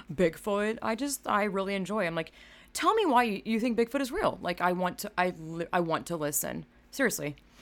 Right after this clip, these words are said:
Not like I want to be convinced, but I, I value people's thoughts. I wanna, I wanna, I love figuring people out. Not that I ever come to a, a solid conclusion about, quote, "figuring people out," but, um, I enjoy it. People are so fascinating and also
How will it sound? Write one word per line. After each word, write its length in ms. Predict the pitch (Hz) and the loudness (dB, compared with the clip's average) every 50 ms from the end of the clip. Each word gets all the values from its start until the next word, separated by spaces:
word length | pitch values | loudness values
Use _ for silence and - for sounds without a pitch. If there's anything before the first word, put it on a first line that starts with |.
| - - | -6 0
Not 100 | 240 254 | 2 2
like 120 | 262 254 254 | 4 6 6
I 60 | 220 | 6
want 180 | 214 208 196 190 | 6 6 4 4
to 80 | 208 | 4
be 120 | 196 202 196 | 2 2 2
convinced, 420 | 202 175 143 151 143 175 208 - | 2 0 2 2 0 0 0 2
but 120 | - 226 | 4 6
I, 300 | 202 185 190 185 175 - - - | 6 6 6 4 2 -2 -4 -4
I 100 | - 170 | -2 -2
value 420 | 170 160 160 156 165 175 175 170 165 | 2 4 6 6 6 4 2 0 -2
people's 340 | - - 185 185 214 226 - | -2 -4 -4 -4 -2 -2 -2
thoughts. 320 | 466 453 214 151 - - | 0 0 0 0 -2 -4
I 40 | 180 | -4
wanna, 340 | 165 175 175 175 170 175 175 - - - - - - | -2 -4 -4 -4 -4 -6 -8 -12 -18 -20 -20 -6 0
I 40 | - | 4
wanna, 200 | 240 294 302 302 - | 6 6 6 6 8
I 80 | - 247 | 8 8
love 200 | 262 294 330 - | 8 8 6 6
figuring 280 | 339 330 302 294 277 240 | 4 4 4 4 4 4
people 240 | 254 247 - 196 | 2 2 2 4
out. 280 | 185 165 156 147 143 165 | 6 6 6 6 6 6
Not 160 | 175 170 175 | 4 2 2
that 100 | - 180 | 4 2
I 60 | 170 | 2
ever 260 | 165 165 156 156 151 151 | 2 4 4 2 0 0
come 220 | - - 175 160 | -2 -4 -4 -2
to 220 | 160 156 147 147 139 - - | -2 -2 -4 -4 -6 -6 -2
a, 60 | 165 | 0
a 320 | 147 143 - - - - - | 0 2 2 0 0 -2 -4
solid 280 | - - 170 147 151 | -4 -2 -2 -2 -2
conclusion 520 | - 160 143 - 170 170 180 170 226 220 226 | -4 -6 -8 -6 -4 -4 -4 -2 -2 -2 -2
about, 440 | 226 - 160 185 190 180 170 - - - - - - - - - - - - - | -2 -4 -6 -4 -2 -2 -2 -2 -4 -12 -20 -20 -20 -20 -20 -20 -20 -20 -20 -10
quote, 280 | - - 196 180 - - | -2 2 2 2 2 2
"figuring 240 | 185 165 175 175 175 | -2 -4 -2 -2 -4
people 280 | 175 151 - 165 147 | -4 -4 -4 -4 -2
out," 300 | 143 147 170 220 233 - | 0 2 2 0 0 0
but, 300 | - 156 147 143 143 - - - - - _ _ _ - _ - - | 0 0 2 2 0 -2 -6 -16 -20 -20 _ _ _ -20 _ -12 -10
um, 320 | 175 165 165 160 156 - | -8 -6 -6 -6 -6 -6
I 100 | 190 214 | -4 -2
enjoy 220 | 233 240 233 185 156 | -2 -2 0 0 -2
it. 120 | 151 - | -2 -4
People 200 | - 190 185 98 | -6 -10 -8 -8
are 60 | 95 | -8
so 320 | 92 - 98 95 95 95 90 | -8 -6 -6 -4 -4 -4 -6
fascinating 560 | - - - 175 - - 98 - - 196 - | -6 -6 -6 -6 -6 -8 -8 -6 -6 -8 -6
and 180 | 214 220 226 220 | -6 -6 -6 -6
also 460 | 220 247 240 - - 269 262 269 | -6 -6 -6 -6 -6 -4 -4 -4